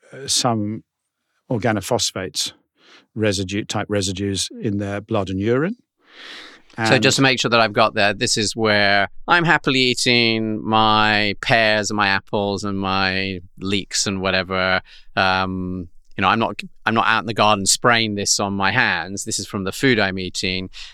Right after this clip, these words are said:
Speaker 2: And you're saying that I went into your, uh, hospital lab along with, you know, ten thousand other twins, and you took my blood, and you could actually find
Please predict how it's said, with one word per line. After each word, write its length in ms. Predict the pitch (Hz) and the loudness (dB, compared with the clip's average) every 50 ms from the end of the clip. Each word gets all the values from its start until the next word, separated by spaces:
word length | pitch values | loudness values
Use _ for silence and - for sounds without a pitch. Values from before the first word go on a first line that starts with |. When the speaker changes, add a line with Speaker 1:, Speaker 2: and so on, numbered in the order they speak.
| - - | -6 -4
Speaker 2:
And 100 | 107 101 | -2 -2
you're 160 | 104 101 98 | 0 0 0
saying 400 | 95 - 104 92 92 92 92 90 | -2 0 0 2 0 0 -2 -2
that 360 | 87 92 92 92 90 87 - - - - - - - - - | 0 0 2 2 2 0 -2 -8 -20 -20 -20 -20 -18 -6 -4
I 120 | - 101 | -2 0
went 260 | 98 107 104 101 - | 2 2 0 0 0
into 260 | 110 104 98 - - | -2 -4 -4 -2 -2
your, 680 | 101 98 95 92 92 98 95 95 95 95 92 92 90 90 - - - - - - - | -2 -2 -2 -2 -2 -2 0 0 0 0 0 0 -2 -2 -6 -10 -20 -20 -20 -4 0
uh, 280 | 101 95 92 90 90 87 | 2 2 4 2 2 2
hospital 760 | - 98 95 - - 104 92 107 98 95 95 92 92 92 95 | 0 -2 -2 -4 -10 -6 -4 -4 -4 -2 -4 -4 -6 -6 0
lab 420 | 117 127 123 113 107 104 107 95 | 2 2 2 4 2 0 0 -2
along 300 | 107 92 98 98 95 98 | -4 -6 -4 -6 -6 -6
with, 280 | 95 90 90 - - - | -6 -6 -8 -8 -8 -6
you 60 | - 92 | -4 -4
know, 80 | 87 | -4
ten 200 | 85 - 110 98 | -2 -2 -4 -2
thousand 300 | - 101 92 95 - 98 | 0 0 0 0 0 -4
other 160 | 95 95 - | -4 -4 -4
twins, 360 | - - - 95 92 90 - - | -8 -4 -4 -4 -2 -2 -4 -4
and 140 | 95 92 | -4 -4
you 80 | 92 87 | -6 -6
took 180 | - - - - | -6 -6 -6 -6
my 80 | 104 | -8
blood, 280 | - - 113 104 98 90 | -4 0 2 2 2 2
and 80 | 90 | 0
you 60 | 90 82 | -6 -4
could 120 | 98 98 | -2 -2
actually 240 | 101 95 - - 98 | -2 -2 -2 -8 -8
find 840 | - - - - - 120 107 107 107 101 98 98 92 90 90 87 | -10 -10 -10 -6 -2 0 2 2 2 2 0 -2 -2 -4 -6 -10